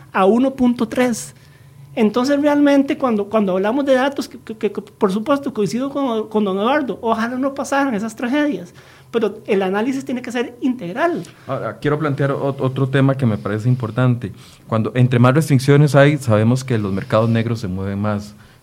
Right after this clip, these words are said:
Speaker 2: ¿Ustedes han valorado eso? Porque si ahorita tenemos, eh, una cantidad de ciudadanos costarricenses que tienen tres armas y les pa-, pasan de repente, eh, una ley o, o una modificación a la ley que solo permite una,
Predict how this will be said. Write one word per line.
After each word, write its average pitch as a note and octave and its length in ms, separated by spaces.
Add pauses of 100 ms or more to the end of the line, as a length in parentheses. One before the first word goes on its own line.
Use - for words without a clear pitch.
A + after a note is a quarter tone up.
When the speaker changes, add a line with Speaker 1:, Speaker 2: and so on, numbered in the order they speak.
Speaker 2:
¿Ustedes B2+ 320
han D3+ 120
valorado D3 520
eso? F3+ 300
Porque G2+ 320 (160)
si A2+ 80
ahorita A#2 360
tenemos, C#3+ 540
eh, G#2+ 140
una A2+ 320
cantidad C3 520 (300)
de A2 180
ciudadanos G#2+ 460
costarricenses A#2 720
que F2 300 (180)
tienen G#2 260
tres A#2 220
armas C3 400
y F#2+ 60
les F2+ 160
pa-, A2 240
pasan A2+ 360
de A#2+ 80
repente, A#2+ 520 (340)
eh, G2 640 (340)
una G#2 220
ley C3+ 380
o, G2 80
o F#2 260
una G#2 220
modificación A2+ 560
a A#2 40
la A#2 120
ley C#3+ 180
que B2+ 140
solo G2 240
permite A#2+ 440
una, C#3 380